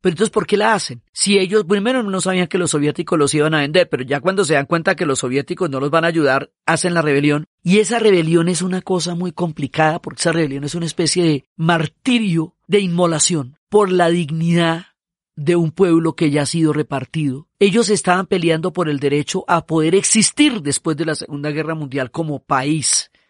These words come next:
por el derecho a tener una posibilidad de volver a su propio mapa, cosa que tampoco pudo ser, pero que va a ser el imaginario que van a tener en la cabeza hasta poder volver a llegar a ser Polonia actualmente. La rebelión de Varsovia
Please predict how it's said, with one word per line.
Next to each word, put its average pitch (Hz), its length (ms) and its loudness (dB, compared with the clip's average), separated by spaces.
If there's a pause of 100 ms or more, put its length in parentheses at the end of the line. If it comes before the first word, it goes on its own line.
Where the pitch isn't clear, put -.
(140)
por 190 160 4
el 180 140 2
derecho 175 560 0
a 165 100 2
tener 160 380 0
una 180 240 0
posibilidad 147 720 0
de 160 100 4
volver 147 420 2
a 147 80 0
su 160 140 -6
propio 151 400 -2
mapa, 151 480 0 (120)
cosa 170 260 -2
que 190 120 0
tampoco 151 680 -2
pudo 202 240 4
ser, 190 200 2
pero 208 220 0
que 151 100 2
va 139 80 2
a 139 40 0
ser 175 180 0
el 202 100 2
imaginario 156 840 0
que 170 160 4
van 160 180 2
a 190 80 0
tener 156 300 -2
en 185 180 -2
la 170 100 -2
cabeza 147 500 0
hasta 151 380 0
poder 147 300 2
volver 180 500 2
a 202 60 0
llegar 143 380 0
a 165 80 0
ser 185 240 -4
Polonia 220 560 0
actualmente. 123 800 -6 (160)
La 202 200 4
rebelión 190 640 4
de 202 120 4
Varsovia 135 640 0